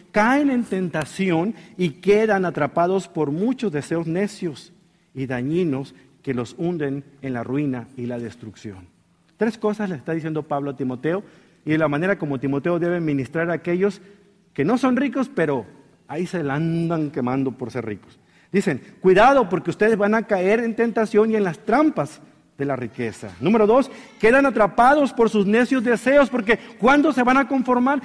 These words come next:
Quieren algo, quieren algo, lo tienen, y quieren otra cosa. Siempre están en la búsqueda de algo más. Cuando llegan a lo-, a lograr el objetivo, siempre hay algo nuevo que quieren tener, ¿cierto? Y número tres, se hunden en la ruina y en la destrucción porque nada les satisface.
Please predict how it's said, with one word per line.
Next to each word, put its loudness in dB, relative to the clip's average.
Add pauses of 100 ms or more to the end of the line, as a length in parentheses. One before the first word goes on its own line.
(140)
Quieren 4
algo, 4
quieren 4
algo, 4
lo 4
tienen, 2
y -4
quieren 2
otra 2
cosa. 0 (420)
Siempre 2
están 0
en 0
la 2
búsqueda -2
de 0
algo 2
más. 0
Cuando 0
llegan 4
a 4
lo-, 0 (180)
a 2
lograr 4
el 2
objetivo, 2 (180)
siempre 2
hay 6
algo 4
nuevo 2
que -8
quieren 0 (280)
tener, -2
¿cierto? 0 (720)
Y 0
número 4
tres, 0 (140)
se 2
hunden 4
en 2
la 4
ruina 2
y 0
en 0
la 2
destrucción 0
porque -4
nada -2
les 0
satisface. -2